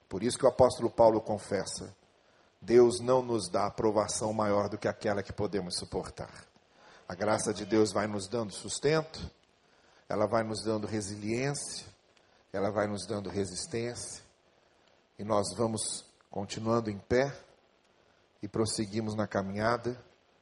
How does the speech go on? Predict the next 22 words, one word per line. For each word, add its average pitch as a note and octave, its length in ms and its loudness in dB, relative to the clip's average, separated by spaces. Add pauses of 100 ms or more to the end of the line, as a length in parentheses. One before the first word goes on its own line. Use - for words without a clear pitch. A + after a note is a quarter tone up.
(760)
operados G#2 800 2
pela F#2+ 260 0
graça G2 400 0
de D#2 140 -8
Deus, A#2 380 -4 (840)
que G2 120 -10
vai A2 220 2
nos A2 160 -4
sustentando G2+ 840 -6 (840)
e G#2 60 -8
nos A2 180 -2
conduzindo G2 800 -2 (640)
até F#2+ 260 -2
aquele A2 300 -2
dia, E2+ 420 -8 (320)
porque G2+ 220 -6
é G#2+ 60 4
promessa G#2+ 500 0
também F2 400 -6 (300)
de - 100 -14
que A#2 140 2
aquele E2 540 -4